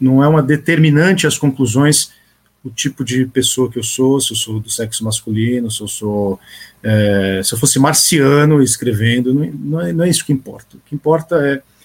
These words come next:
a capacidade que eu tenho de mostrar que certas premissas e certas conclusões têm consequências, essas consequências que me interessam.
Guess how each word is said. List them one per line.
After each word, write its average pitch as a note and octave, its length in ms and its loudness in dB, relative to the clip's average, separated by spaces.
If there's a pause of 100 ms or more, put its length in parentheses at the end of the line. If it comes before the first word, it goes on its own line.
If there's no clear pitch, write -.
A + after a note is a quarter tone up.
(240)
a C#3 60 -12
capacidade D3 500 -2
que F3 60 -4
eu E3+ 40 -4
tenho C3+ 300 4
de A#2 640 -2 (180)
mostrar C3 680 -2 (800)
que - 120 -20 (440)
certas A2+ 440 -2
premissas D3 1000 0 (640)
e A2+ 600 0
certas A2 340 -6
conclusões B2+ 840 -2 (600)
têm C3+ 200 4
consequências, C3+ 840 -2
essas - 320 -10
consequências E3+ 680 -4
que F#3+ 120 -2
me F#3 100 0
interessam. E3+ 500 -2